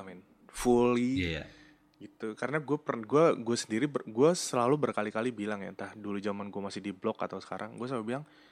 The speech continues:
Speaker 1: lagu Indonesia Raya yang proper dinyanyikan buat gue itu cuma di stadion bola.
Speaker 2: Keren,
Speaker 1: Gue nggak
Speaker 2: Bro.
Speaker 1: pernah.
Speaker 2: Yes.
Speaker 1: Bener, bener. Gue
Speaker 2: Ah,
Speaker 1: kalau,
Speaker 2: iya, iya, iya.
Speaker 1: kalau di stadion bola itu nyanyi Indonesia Raya pertama, bergetar gue,
Speaker 2: Hmm.
Speaker 1: beneran. Sampai gue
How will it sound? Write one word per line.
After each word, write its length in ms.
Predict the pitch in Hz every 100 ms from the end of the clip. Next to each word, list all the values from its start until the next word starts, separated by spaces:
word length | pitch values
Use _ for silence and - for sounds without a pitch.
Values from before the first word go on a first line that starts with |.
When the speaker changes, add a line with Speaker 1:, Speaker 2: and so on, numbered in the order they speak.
| _ _ _ _ _ _ _ _ _ _ -
Speaker 1:
lagu 280 | 131 151 208
Indonesia 420 | 233 175 160 165
Raya 280 | 156 156 160
yang 140 | 156
proper 460 | 160 175 175 - 202
dinyanyikan 600 | 156 131 123 131 131 170
buat 180 | 139 113
gue 160 | 117 143
itu 100 | 208
cuma 160 | 131 113
di 100 | 107
stadion 320 | 107 101 95
bola. 320 | 101 127 107 - _ _ _ _ _ _ _
Speaker 2:
Keren, 240 | 107 101 104
Speaker 1:
Gue 140 | 98
nggak 140 | 107 87
Speaker 2:
Bro. 120 | 87
Speaker 1:
pernah. 260 | 78 76 76
Speaker 2:
Yes. 380 | 78 76 73 -
Speaker 1:
Bener, 420 | 190 311 277 302 202 - _
bener. 360 | 160 202 143 131 _ _
Gue 160 | - 247
Speaker 2:
Ah, 80 |
Speaker 1:
kalau, 200 | 226 214
Speaker 2:
iya, 140 | 170 80
iya, 180 | 78 -
iya. 160 | - -
Speaker 1:
kalau 240 | - 185
di 140 | - 170
stadion 320 | 185 180 180
bola 160 | 175 190
itu 80 |
nyanyi 320 | 254 226 190 180
Indonesia 360 | 160 147 151
Raya 180 | 160 160
pertama, 480 | 160 170 226 185 - - _
bergetar 640 | - 143 143 - - 220 220
gue, 240 | 160 110 101
Speaker 2:
Hmm. 100 | 90
Speaker 1:
beneran. 420 | 135 180 147 131 156 -
Sampai 360 | - 135 151
gue 160 | 131